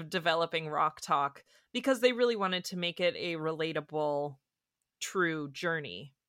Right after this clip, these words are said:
that I think a lot of kids at that age could see themselves as Rock Talk, you know, and, and go through their own journey together.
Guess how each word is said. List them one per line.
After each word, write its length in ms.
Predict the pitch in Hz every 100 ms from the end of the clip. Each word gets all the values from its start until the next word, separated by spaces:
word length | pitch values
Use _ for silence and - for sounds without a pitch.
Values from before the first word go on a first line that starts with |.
| 185
that 80 | 170
I 100 | 151
think 240 | 170 151
a 60 | 151
lot 220 | 151 139
of 100 | 143
kids 300 | - 139 147
at 80 | 139
that 180 | 143 147
age 500 | 160 160 147 - - _ _
could 180 | - 180
see 220 | - 180
themselves 560 | 160 151 139 131 139 -
as 300 | 87 131 -
Rock 260 | - - -
Talk, 380 | - - - - _ - _ -
you 140 | 156
know, 240 | 143 127 147
and, 340 | 139 139 143 - -
and 240 | 151 147
go 200 | - 151
through 240 | 139 - 147
their 180 | 147
own 240 | 143 139 139
journey 600 | - 147 143 143 139 135 _ -
together. 680 | - 156 156 151 131 131